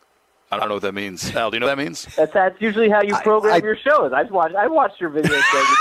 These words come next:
Speaker 1: <laughs> This is, this is Al's show. It's not mine.
Speaker 2: Okay. Well, hey, what's up, Al?
Speaker 3: Uh, Adam, well, it's a pleasant surprise. All is good here.
Speaker 2: Uh, I guess I'm on the air.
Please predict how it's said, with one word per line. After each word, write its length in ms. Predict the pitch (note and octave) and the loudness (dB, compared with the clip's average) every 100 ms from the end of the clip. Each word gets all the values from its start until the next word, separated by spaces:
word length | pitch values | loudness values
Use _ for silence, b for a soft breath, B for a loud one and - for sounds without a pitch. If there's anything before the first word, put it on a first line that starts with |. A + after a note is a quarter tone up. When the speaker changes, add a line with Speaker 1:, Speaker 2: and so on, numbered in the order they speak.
| C6+ | 4
Speaker 1:
<laughs> 220 | F#5+ C6+ | 4 4
This 160 | C6+ - | 2 2
is, 100 | A#3+ | 0
this 180 | C4 B3+ | -2 0
is 80 | |
Al's 280 | D4 A3+ C4 D4+ | 2 4 2 2
show. 200 | F#3 C3+ | 0 0
It's 100 | F3+ | 0
not 180 | G3+ | 0
mine. 400 | F3+ G3 D#3+ G#2+ E2+ _ _ _ - B B B B | 2 2 2 -2 -10 _ _ _ -20 B B B B
Speaker 2:
Okay. 380 | - D4 - F#3+ | 2 2 4 2
Well, 200 | A3 A3 | 4 4
hey, 80 | A#3+ D#4 | 6 6
what's 220 | C4 B3+ | 4 4
up, 200 | D#4 F#3+ | 2 6
Al? 480 | F#3+ A#3 E4 - - _ _ _ _ | 6 6 4 0 -16 _ _ _ _
Speaker 3:
Uh, 320 | - F#3 G3 G3 | 4 8 8 8
Adam, 380 | F3+ A#3 D#4 D#3 | 6 6 6 4
well, 180 | F3+ | 0
it's 140 | D3+ G3 | 2 0
a 100 | E3+ | 0
pleasant 380 | - E3+ E3 E3+ | 2 0 0 0
surprise. 560 | E3 G#3 A#3 D3 - _ _ _ _ _ - | 0 4 4 2 -4 _ _ _ _ _ 2
All 180 | D3+ F#3+ | 4 6
is 100 | E3+ | 4
good 240 | G3 G#3 | 4 4
here. 180 | F3 G3 | 6 4
Speaker 2:
Uh, 160 | G#3 E3 | 6 4
I 60 | |
guess 160 | D#3+ F#3 | 4 4
I'm 100 | G3+ | 4
on 140 | F#3+ F#3+ | 2 4
the 140 | F#3+ | 4
air. 380 | G#3+ D3+ C3+ C#3 | 4 2 0 -12